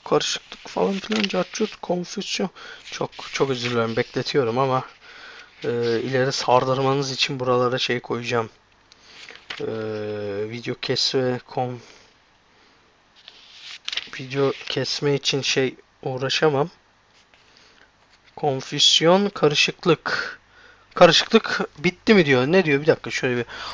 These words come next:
okur gibi yapalım arkadaşlar. Bak s-, stopladık nasıl bak. Deviate from maintenance room and pin monitor room.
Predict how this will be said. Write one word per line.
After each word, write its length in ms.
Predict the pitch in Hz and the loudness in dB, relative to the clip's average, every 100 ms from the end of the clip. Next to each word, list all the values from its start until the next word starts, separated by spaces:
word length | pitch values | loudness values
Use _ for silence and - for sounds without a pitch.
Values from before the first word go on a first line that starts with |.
| - | -10
okur 320 | - - - 143 | -10 -8 -8 -8
gibi 180 | 120 | -6
yapalım 380 | 101 90 113 107 | -6 -2 -2 -2
arkadaşlar. 500 | - - - - 92 | -6 -8 -2 -2 -2
Bak 160 | - - | -6 -4
s-, 260 | - - - | -2 -2 -4
stopladık 680 | - - - - 117 151 - | -4 -2 -4 -4 -4 -4 -4
nasıl 240 | 107 107 | -4 -2
bak. 120 | 98 - - - - - - 156 | -6 -8 -10 -12 -14 -14 -8 2
Deviate 340 | 165 185 185 | 8 8 8
from 240 | 175 175 | 6 6
maintenance 720 | 170 165 165 - 170 165 - 156 | 6 6 4 4 2 4 0 2
room 280 | 156 180 185 - - - - - - - - - - - - - | 4 4 0 -14 -20 -20 -20 -20 -20 -20 -20 -20 -20 -20 -20 -2
and 240 | 156 165 175 - - - - - - | 4 4 2 -2 -6 -6 -12 -14 -4
pin 300 | 165 165 165 - - | -2 -2 -4 -10 -2
monitor 500 | 156 156 151 156 147 | 0 0 4 4 6
room. 320 | 139 147 170 | 6 4 4